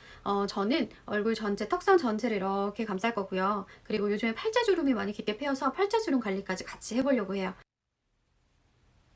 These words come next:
자, 아래 턱선부터 그대로 잡아주셔서 이렇게 머리에서 묶어주셔도 되고요. 이 밴드 자체는 워낙 자착력이 강해서 서로 이렇게 붙어요. 그래서 조금 타이트하게 이렇게 붙여주시면, 음,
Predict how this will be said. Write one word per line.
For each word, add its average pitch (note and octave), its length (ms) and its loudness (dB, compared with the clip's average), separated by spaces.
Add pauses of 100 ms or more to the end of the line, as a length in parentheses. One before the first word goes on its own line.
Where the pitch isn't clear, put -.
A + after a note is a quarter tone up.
(1300)
자, - 140 -20
아래 A3 200 2
턱선부터 C4+ 920 2
그대로 C#4+ 640 2
잡아주셔서 A#3 920 0 (260)
이렇게 A3 440 0
머리에서 B3+ 460 0
묶어주셔도 C#4 560 2
되고요. A3 420 0 (180)
이 A#3+ 140 0
밴드 G4+ 260 8
자체는 B3 680 2 (120)
워낙 A3 240 0
자착력이 C#4 520 2
강해서 G3 340 -2
서로 F4+ 220 2
이렇게 G3 180 -4
붙어요. G#3 460 -2
그래서 G#3+ 240 -6 (200)
조금 - 240 -6
타이트하게 F4 800 2
이렇게 A#3 220 -4
붙여주시면, C4 800 0 (240)
음, G#3+ 160 -4